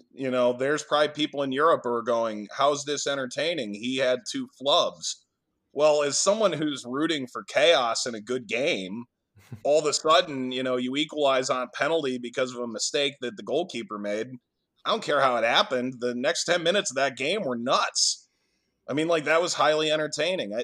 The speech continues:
I think, you know, they started calling Challenge Cup Chaos Cup on social media 'cause it was just, you know, there were some bonkers endings and upsets in seeding. And, you know, I, I think, you know,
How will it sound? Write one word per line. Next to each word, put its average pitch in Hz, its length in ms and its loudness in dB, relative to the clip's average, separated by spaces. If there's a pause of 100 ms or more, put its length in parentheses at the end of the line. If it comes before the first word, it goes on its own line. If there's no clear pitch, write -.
I 135 100 0
think, 165 380 -2 (540)
you 135 80 -8
know, 135 140 2
they 131 100 0
started 165 320 0
calling 147 480 4
Challenge 147 440 -2
Cup 120 320 -2
Chaos 135 380 0
Cup 117 280 -2
on 110 160 -4
social 123 340 -2
media 127 360 -4
'cause 113 200 -10
it 120 120 -4
was 123 160 -6
just, 117 560 -4 (680)
you 120 100 -6
know, 120 80 0
there 123 140 -2
were 151 80 0
some 127 320 -4
bonkers 131 520 -4
endings 139 600 -4
and 104 460 -6 (100)
upsets 135 580 0
in 120 160 -6
seeding. 139 640 -4
And, 107 300 -8 (480)
you 110 80 -4
know, 110 100 0
I, 110 140 -4 (120)
I 120 80 -4
think, 156 440 -6 (200)
you 117 180 -8
know, 113 260 -4